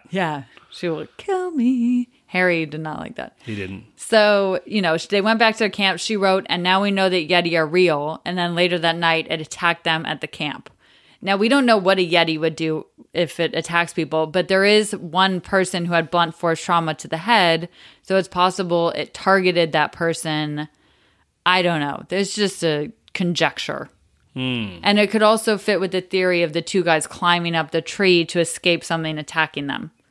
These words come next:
Speaker 2: Okay,
Speaker 1: 'Cause they
Speaker 2: yeah.
Speaker 1: climbed, like, fifteen feet up in the tree, and it is known that Yetis are about nine feet tall, so
Speaker 2: Oh, oh,
Speaker 1: there's a
Speaker 2: is
Speaker 1: bit
Speaker 2: it
Speaker 1: of a
Speaker 2: now?
Speaker 1: height difference.
Speaker 2: I mean, Yetis, I'm assuming, can climb as well.
Speaker 1: Yeah.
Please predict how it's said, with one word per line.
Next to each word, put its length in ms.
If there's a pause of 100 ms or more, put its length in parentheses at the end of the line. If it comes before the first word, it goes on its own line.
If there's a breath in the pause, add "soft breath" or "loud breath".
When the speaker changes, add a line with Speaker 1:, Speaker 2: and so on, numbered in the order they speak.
(200)
Speaker 2:
Okay, 300
Speaker 1:
'Cause 120
they 120
Speaker 2:
yeah. 80
Speaker 1:
climbed, 240
like, 180
fifteen 540
feet 300
up 220
in 160
the 240
tree, 500 (320 soft breath)
and 180
it 140
is 160
known 260
that 120
Yetis 440
are 80
about 220
nine 340
feet 280
tall, 380
so 480
Speaker 2:
Oh, 140 (100)
oh, 280
Speaker 1:
there's 140
a 20
Speaker 2:
is 60
Speaker 1:
bit 20
Speaker 2:
it 60
Speaker 1:
of 60
a 100
Speaker 2:
now? 180
Speaker 1:
height 280
difference. 640 (800 soft breath)
Speaker 2:
I 40
mean, 180
Yetis, 320
I'm 120
assuming, 340
can 140
climb 300
as 120
well. 380 (340)
Speaker 1:
Yeah. 240